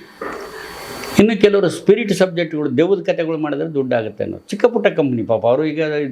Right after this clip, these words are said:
ದೊಡ್ಡ ದೊಡ್ಡ ಹೀರೋಗಳು ಡೇಟ್ ಕೊಡಲ್ಲ ಕೆಲವರಿಗೆ. So ಆ ಟೈಮ್ನಾಗ ಏನು ಮಾಡ್ತಿದ್ರು, ಈಗ ನಮ್ಮ ಇವ್ರು ಬಂದರು, ಯಾರೋ ಉತ್ತರ ಕನ್ನಡ ಶಾಪುರದವ್ರು ಬಂದರು, ಅವರು ಏನೋ ಒಂದು ಅವ್ರಿಗೆ ತಿಳಿದಂಗೆ ಮಾಡಿದರು. ಏನೋ ಆಯಿತು, ಲಾಸೋ ಲಾಭನೋ, ಅದು ಬೇರೆ ವಿಷಯ.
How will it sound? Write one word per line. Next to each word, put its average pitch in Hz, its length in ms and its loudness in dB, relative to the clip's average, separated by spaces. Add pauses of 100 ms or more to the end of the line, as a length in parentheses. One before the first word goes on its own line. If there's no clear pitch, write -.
ದೊಡ್ಡ 165 160 6
ದೊಡ್ಡ 202 160 2
ಹೀರೋಗಳು 185 360 -2
ಡೇಟ್ 160 220 0
ಕೊಡಲ್ಲ 123 280 0
ಕೆಲವರಿಗೆ. 101 580 -6 (580)
So 220 60 6
ಆ 214 140 6
ಟೈಮ್ನಾಗ 226 380 2
ಏನು 226 180 -2
ಮಾಡ್ತಿದ್ರು, 180 760 0
ಈಗ 170 120 8
ನಮ್ಮ 165 160 6
ಇವ್ರು 165 220 4
ಬಂದರು, 139 440 2
ಯಾರೋ 120 320 2 (300)
ಉತ್ತರ 113 160 0
ಕನ್ನಡ 127 320 0
ಶಾಪುರದವ್ರು 120 600 0
ಬಂದರು, 185 380 0
ಅವರು 214 220 4
ಏನೋ 226 280 2
ಒಂದು 196 160 4
ಅವ್ರಿಗೆ 160 220 2
ತಿಳಿದಂಗೆ 185 360 0
ಮಾಡಿದರು. 165 540 0 (340)
ಏನೋ 165 140 4
ಆಯಿತು, 170 300 2
ಲಾಸೋ 170 340 0
ಲಾಭನೋ, 175 380 2
ಅದು 185 160 2
ಬೇರೆ 196 240 4
ವಿಷಯ. 143 280 -2